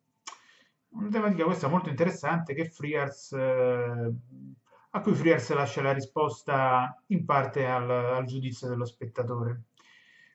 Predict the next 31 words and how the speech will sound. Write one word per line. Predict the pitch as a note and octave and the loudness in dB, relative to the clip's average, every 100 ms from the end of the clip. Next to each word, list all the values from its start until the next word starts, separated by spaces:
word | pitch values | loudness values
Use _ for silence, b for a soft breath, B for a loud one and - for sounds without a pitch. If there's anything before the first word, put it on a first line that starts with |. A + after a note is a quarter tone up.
| b | b
Certo | - C4 A3+ A#3+ | 4 6 8 8
è | A#3 A#3 - | 8 6 -2
che | F3 E3 E3 | 0 0 0
questo | E3+ G3 | -2 0
film | C#3 E3+ E3 C#3+ | 4 4 4 4
permette | C#3+ C#3 C#3 C#3+ | 0 -2 -4 -6
di | C3+ | -4
apprezzare | C3+ C3+ A#2+ D3 C#3 | -4 -6 -8 -2 -2
nuovamente | C3+ C3+ D3+ C3 | 0 -2 -4 -6
una | C3+ B2+ | -6 -6
straordinaria | B2 - C3+ C3+ C3+ C#3+ C#3 | -6 -2 2 2 0 -2 -2
interpretazione | B2 B2+ B2 C3 B2+ B2 C#3 C3+ | 0 2 2 -2 -4 -4 -4 -4
di | B2+ | -4
Judi | A#2+ B2+ C3 | -6 -6 0
Dench, | C#3 C3 A2+ - - _ _ _ _ _ _ | 2 2 -2 -8 -18 _ _ _ _ _ _
sempre | - A#2 A#2 | -8 -6 -2
bravissima | A2+ B2+ D3 A#2+ C3+ B2+ | 0 0 0 -4 -6 -4
in | A#2+ | -4
ruoli | B2+ C3 B2+ B2 | 2 4 4 2
di | A#2+ A#2+ A#2+ | -4 -4 -2
donne | B2 A#2 C#3 | -2 -2 0
forti, | B2 B2+ - | 2 2 0
pensiamo | A#2 A2+ - B2 A#2+ A#2 | -4 -4 -4 -4 -2 -2
alla | A2+ A2+ A2 A2 | 0 0 0 -2
regina | A2+ A2 B2 | -2 -4 -6
Elisabetta | A#2 B2 A2+ A#2+ A#2+ | -6 -8 -8 -8 -6
prima | A#2+ B2+ B2 B2 | -4 -6 -6 -8
in | A#2+ A2+ | -8 -10
Shakespeare | A2+ C#3 - - C3+ | -8 -12 -12 -6 -4
in | C3+ | 2
Love | B2+ B2 B2 | 4 2 0